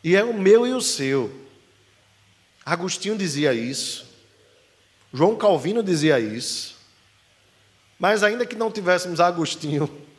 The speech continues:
e ainda que não tivéssemos João Calvino, graças a Deus tivemos, nós temos o Senhor Jesus.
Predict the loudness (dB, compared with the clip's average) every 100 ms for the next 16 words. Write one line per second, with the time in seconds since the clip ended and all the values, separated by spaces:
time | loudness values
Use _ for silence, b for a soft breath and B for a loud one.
0 | b b b b b b 0 4 4 2
1 | 0 0 0 0 2 4 4 0 0 2
2 | 4 2 2 0 -2 0 0 0 -2 -2
3 | -2 -4 -10 -8 -8 -8 -12 -14 -18 _
4 | _ _ _ _ _ _ _ _ _ _
5 | _ b b b b b -2 2 2 0
6 | 0 0 2 -2 -2 -4 -2 0 2 4
7 | 2 2 2 2 0 -2 -4 -4 -8 -10
8 | -14